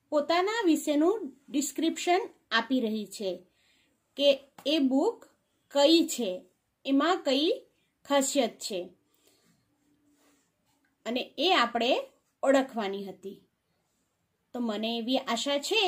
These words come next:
કે આ પેરેગ્રાફ તમને બધાને સમજાઈ ગયો હશે. હવે આપણે આ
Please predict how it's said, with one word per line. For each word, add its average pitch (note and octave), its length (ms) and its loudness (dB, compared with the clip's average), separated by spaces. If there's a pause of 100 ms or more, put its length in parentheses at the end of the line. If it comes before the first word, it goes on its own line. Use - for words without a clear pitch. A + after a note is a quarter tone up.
(540)
કે C4 80 -6 (300)
આ A#4 160 2
પેરેગ્રાફ C#4 640 2
તમને A3+ 320 -2
બધાને G3+ 420 -2 (540)
સમજાઈ C4 500 4
ગયો G3 180 0 (100)
હશે. F#3 260 -12 (680)
હવે A3 260 0 (180)
આપણે C4+ 280 0 (440)
આ E4+ 80 6